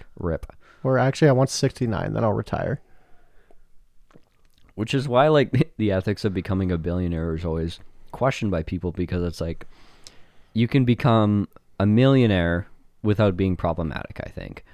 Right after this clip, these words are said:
Speaker 1: You can
Speaker 2: I
Speaker 1: make,
Speaker 2: think
Speaker 1: you,
Speaker 2: easily,
Speaker 1: you
Speaker 2: yeah.
Speaker 1: can make tens of millions. You can make even hundreds of millions
Speaker 2: Yeah.
Speaker 1: by, like, genuinely contributing value and making, you know, a measurable difference, whatever, in whatever way,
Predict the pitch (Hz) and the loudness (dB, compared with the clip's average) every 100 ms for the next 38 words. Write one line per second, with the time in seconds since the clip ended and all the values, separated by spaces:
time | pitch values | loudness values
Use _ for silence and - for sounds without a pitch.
0 | - - - 110 - 107 101 147 143 131 | -20 -20 -6 -2 2 4 6 6 6 2
1 | 127 120 120 123 123 127 113 - 139 120 | 0 0 2 0 4 4 4 4 4 6
2 | 107 85 76 64 - - 113 113 117 110 | 4 2 -2 -6 -10 -8 -4 2 2 2
3 | - 110 - 120 117 131 120 110 98 90 | -2 -8 -2 0 2 4 4 4 2 0
4 | 82 78 - - - 127 117 - - 110 | -2 -4 -8 -12 -4 -2 -2 -6 0 4
5 | 104 101 104 92 95 107 113 110 107 104 | 6 6 4 2 2 4 6 6 4 2
6 | 101 104 98 98 92 95 87 90 90 - | 0 0 0 0 0 2 2 2 0 -2
7 | 92 92 92 95 92 - - 101 90 95 | -2 -2 0 0 -2 -4 -2 0 2 2
8 | 98 90 90 90 90 92 85 87 85 76 | 0 0 -2 -2 -4 -4 -6 -6 -6 -6
9 | - - - - 98 95 92 87 85 85 | -10 -14 -14 -6 -2 0 0 -2 -4 -4
10 | - | -6